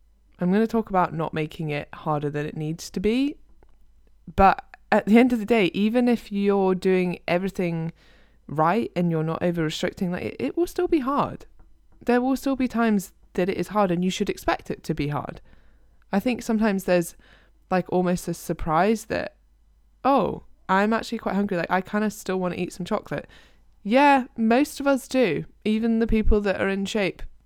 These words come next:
still wanna eat that chocolate. Unfortunately, there isn't a secret there. It's also hard for the people that make it look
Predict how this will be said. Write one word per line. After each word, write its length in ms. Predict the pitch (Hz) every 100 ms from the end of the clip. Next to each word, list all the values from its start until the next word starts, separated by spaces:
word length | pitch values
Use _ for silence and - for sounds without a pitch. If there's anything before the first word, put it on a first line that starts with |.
| _ -
still 360 | - - 180 180
wanna 220 | 180 180
eat 220 | - -
that 160 | 175 -
chocolate. 400 | 190 - - - - - - - _ - - - - - -
Unfortunately, 1160 | 185 190 - 269 - - 160 - 147 165 165 156 - - - - _ -
there 320 | 156 175 - -
isn't 300 | 175 180 -
a 40 |
secret 360 | 170 175 - -
there. 240 | - - - - - - - - - - - - -
It's 400 | 190 - - - _ _ _ _ _ -
also 400 | 214 226 254 254
hard 420 | - 190 185 180
for 160 | -
the 120 | 175 170
people 580 | 180 170 170 160 156 -
that 260 | 151 156
make 300 | 160 156 156
it 120 | 170 -
look 300 | 160 -